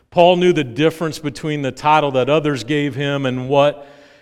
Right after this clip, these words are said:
he really felt, the emotions that ran through his own mind and the truth that he rehearsed in his spirit every day. Paul knew the truth about himself, and it, I, I think it always made him feel a little unworthy.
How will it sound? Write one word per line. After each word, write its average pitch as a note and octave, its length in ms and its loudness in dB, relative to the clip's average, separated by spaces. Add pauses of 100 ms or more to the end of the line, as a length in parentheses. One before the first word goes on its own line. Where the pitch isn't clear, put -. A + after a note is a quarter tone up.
he D#3 280 -2
really C#3+ 460 -2
felt, C#3 440 0
the C3 80 -4
emotions C3+ 600 0
that C3 180 -2
ran C#3 280 -4
through D3 200 -2
his C#3 260 -2
own C3+ 220 -4
mind C3 360 0
and A#2+ 140 -4
the A#2 80 -4
truth D3+ 440 -4
that B2+ 120 -6
he D#3 160 -4
rehearsed C#3 560 -2 (320)
in C#3 140 -4
his D#3+ 240 2
spirit C#3 500 2
every C3 240 2
day. C3+ 380 0 (1400)
Paul D#3+ 240 4
knew D#3+ 140 2
the D3 120 -2
truth E3 340 2
about C#3 280 2
himself, C3 520 -4
and C3 120 -6
it, B2 120 -8 (300)
I, D3 240 -4
I D3 60 -8
think G#3 260 -8
it E3 60 -2
always E3 360 0
made D3+ 220 -4
him C#3+ 80 -8
feel D3 280 -2
a C3+ 60 0
little C3+ 380 0
unworthy. A#2 580 -6